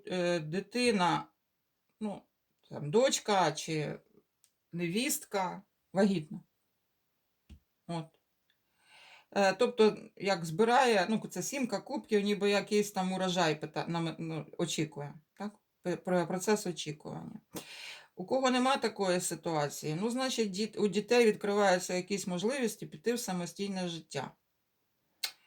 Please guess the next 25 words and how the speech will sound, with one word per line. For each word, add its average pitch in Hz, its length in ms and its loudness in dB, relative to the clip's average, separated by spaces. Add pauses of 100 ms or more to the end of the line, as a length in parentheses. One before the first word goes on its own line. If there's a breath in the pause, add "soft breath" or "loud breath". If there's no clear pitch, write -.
(1040 soft breath)
Е, 175 520 -2
так, 160 220 2
ну, 220 100 4
для 247 200 4
когось 269 680 4
програється 220 1200 4
і 202 100 -8
так, 262 440 -2
е, 202 440 4
е, 185 180 -4
само, 226 600 0
знаєте, 208 320 -2
м, 185 180 0 (640)
несподіваною 214 1000 2
вагітністю, 196 680 -2
бо 208 120 4
карта 214 360 4
смерті, 247 520 0 (400 loud breath)
це 247 260 6
вже 233 260 6
така, 196 720 2
це 226 240 2
вже 214 220 4
коли, 208 380 6
е, 170 560 0